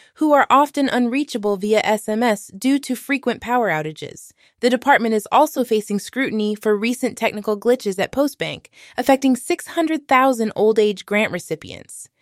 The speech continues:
Shifting our focus to European soccer, the weekend was filled with upsets and drama across major leagues.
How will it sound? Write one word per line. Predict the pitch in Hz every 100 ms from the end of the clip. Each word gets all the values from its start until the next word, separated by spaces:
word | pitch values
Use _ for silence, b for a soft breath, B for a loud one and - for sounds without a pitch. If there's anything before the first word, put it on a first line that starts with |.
| b b
Shifting | - 302 294 311
our | 269 240
focus | 226 214 226 -
to | 214
European | 208 202 196 202 185
soccer, | - 254 220 196 190 185 B B -
the |
weekend | 262 311 320 311 277
was | 247
filled | - 254 262
with | 226 -
upsets | 233 - 247 233 -
and | 233
drama | 202 202 208 190
across | - - 214 196 -
major | 190 190 185 180
leagues. | 185 165 151 - -